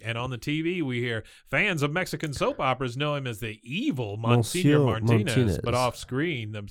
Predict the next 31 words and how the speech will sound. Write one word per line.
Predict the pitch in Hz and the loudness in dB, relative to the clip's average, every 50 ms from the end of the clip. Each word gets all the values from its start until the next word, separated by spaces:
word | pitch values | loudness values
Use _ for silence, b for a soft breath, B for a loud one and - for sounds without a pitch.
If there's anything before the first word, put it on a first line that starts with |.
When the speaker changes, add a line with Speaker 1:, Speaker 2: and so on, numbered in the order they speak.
| - | -12
Speaker 1:
man | 107 107 110 117 127 123 | -10 -6 -4 -4 -4 -4
of | 120 110 | -4 -6
the | 110 | -6
cloth | - 123 135 151 147 131 - | -2 0 2 2 2 0 -2
makes | 131 127 120 - - | -4 -4 -4 -6 -12
cloth | - - - 135 147 160 151 131 - - | -14 -8 -4 -2 0 0 0 -2 -2 -6
into | 147 147 147 139 131 | -6 -4 -2 -2 -2
his | 120 113 | -2 -2
own | 123 143 190 208 | -4 -4 -4 -6
line | 139 104 101 101 107 113 | -8 -8 -6 -6 -6 -8
of | 113 - | -10 -12
casual | - - 98 87 87 87 90 101 110 131 139 | -14 -14 -12 -12 -12 -10 -8 -6 -6 -6 -6
pants. | - 123 147 190 - - _ - - _ | -6 -6 -6 -8 -12 -16 _ -20 -20 _
Speaker 2:
There | - 110 104 95 | 0 2 2 2
you | 92 90 87 | 2 2 2
go. | 87 95 | 0 0
Speaker 1:
So | - - 190 185 185 - | 4 6 6 6 6 2
I | - 175 | -2 -2
think | 180 269 320 349 | -2 -2 0 0
this | 339 262 | 0 0
is | 165 | 0
the | 139 | -4
first | - - 175 160 139 - | -4 -2 -4 -4 -4 -6
time | 156 147 143 131 | -6 -4 -4 -4
that | 127 107 | -6 -8
we've | 110 117 107 - | -8 -10 -6 -4
heard | 135 135 131 127 117 101 95 110 | -4 -4 -4 -6 -8 -10 -8 -8
that | 113 104 95 | -6 -4 -4
Monsignor | 117 117 117 - - 175 165 147 | -6 -6 -6 -8 -8 -8 -8 -8
Martinez | 127 113 107 104 - - 151 151 131 107 92 104 | -8 -8 -10 -10 -8 -8 -8 -6 -8 -8 -10 -10
is | 92 85 - | -14 -14 -16